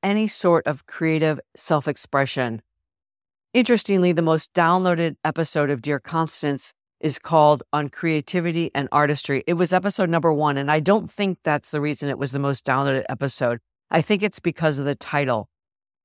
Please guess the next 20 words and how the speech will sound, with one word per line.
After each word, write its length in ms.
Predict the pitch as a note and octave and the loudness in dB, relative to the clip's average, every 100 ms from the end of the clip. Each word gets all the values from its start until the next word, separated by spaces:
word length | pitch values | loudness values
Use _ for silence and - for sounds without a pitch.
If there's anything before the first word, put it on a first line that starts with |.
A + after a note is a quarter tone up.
| - | -2
I 100 | E3+ | -2
don't 340 | D#3+ G#3 F#3+ | 4 4 2
think 260 | - G3 - - | -2 -4 -4 -4
I'm 140 | D#3 | -2
alone 460 | D3 D3+ D#3 D3+ - | 0 2 2 0 -2
in 100 | D3 | -2
having 300 | C#3 C#3 C3 | 0 0 -2
confused 480 | D3 - D#3 C3+ | -6 -2 -2 0
those 240 | C#3+ B2+ B2 | 0 -2 0
words. 340 | C3 A#2+ - - _ _ _ _ - | 0 0 -4 -16 _ _ _ _ -4
I 80 | E3+ | -2
think 200 | G3+ F3 | -2 0
that 160 | E3 | 0
was 160 | C#3+ D3+ | 0 -4
an 80 | - | -6
interesting 400 | D#3 E3 - D3+ | -4 -4 -4 -6
episode 420 | D3 D3+ - C#3+ | -6 -6 -4 -4
because 400 | C#3+ - C#3+ C3+ - | -2 0 0 0 -2
I'm 160 | D3 | -2
sharing 640 | D3 - F3+ F3 E3+ D#3 | -2 -2 0 2 0 -4